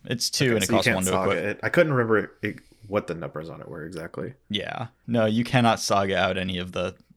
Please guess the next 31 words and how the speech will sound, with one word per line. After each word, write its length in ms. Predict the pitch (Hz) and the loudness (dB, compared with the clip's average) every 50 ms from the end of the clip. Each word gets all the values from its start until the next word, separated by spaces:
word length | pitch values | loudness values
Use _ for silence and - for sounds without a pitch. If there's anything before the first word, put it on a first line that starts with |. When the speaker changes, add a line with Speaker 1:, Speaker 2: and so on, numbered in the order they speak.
| - | -20
Speaker 1:
things 420 | - - - 92 90 87 90 90 - | -12 -8 -6 -6 -6 -6 -8 -6 -4
like 140 | 87 - 95 | -4 -4 -2
Speaker 2:
Haste 120 | - 95 | -2 -2
Speaker 1:
that. 160 | 95 - - | -4 -2 -4
Speaker 2:
things. 420 | 90 85 90 90 90 95 - - - - - | -6 -8 -8 -10 -10 -10 -12 -12 -14 -16 -14
Yeah. 160 | - - - - | -12 -12 -10 -8
Speaker 1:
Yeah. 180 | - - - - | -8 -8 -8 -8
Speaker 2:
Okay. 140 | - - - _ _ _ _ _ _ _ _ _ _ _ _ _ _ _ _ _ _ _ _ _ _ _ _ _ _ _ _ _ - 123 - - | -8 -10 -12 _ _ _ _ _ _ _ _ _ _ _ _ _ _ _ _ _ _ _ _ _ _ _ _ _ _ _ _ _ -4 0 4 4
I, 40 | |
I 40 | 175 | 4
figured 360 | 180 - 156 139 135 127 - | 6 8 6 6 8 6 4
someone 180 | - 110 101 95 | 4 2 0 0
would 80 | 92 90 | -2 -4
have 80 | - - | -2 -2
figured 200 | 98 87 90 85 | -2 -2 0 0
that 100 | 85 82 | -2 0
out 180 | 87 92 92 85 | 0 0 0 0
already, 360 | 82 85 87 85 85 85 85 | -2 -4 -6 -6 -6 -8 -8
but, 380 | 85 90 85 - - _ - - _ _ _ _ _ _ _ _ _ _ _ _ _ _ _ 101 | -8 -8 -8 -8 -10 _ -18 -20 _ _ _ _ _ _ _ _ _ _ _ _ _ _ _ -12
uh, 180 | 98 87 87 - - _ - | -12 -12 -12 -12 -16 _ -6
Speaker 1:
Yeah. 340 | - 117 117 113 104 92 95 | 0 4 6 6 6 6 6
Speaker 2:
there's 140 | 95 98 98 | 4 4 2
some 260 | - 95 - 104 - _ _ _ _ _ _ _ | 0 -2 -6 -8 -12 _ _ _ _ _ _ _
reason 320 | 104 104 107 98 107 98 | 0 0 2 2 0 -2
it 100 | 98 - | -2 -2
was 120 | - 92 95 | -2 -4 -4
bad 360 | 90 90 87 85 82 87 87 | -2 0 0 0 0 -2 -2
that 100 | 95 95 | -2 -2
I 60 | 95 | -2
wasn't 200 | 95 101 101 101 | -2 -4 -4 -6
considering. 460 | - 104 - - 104 107 104 107 110 | -8 -8 -6 -4 -2 -2 -2 -4 -4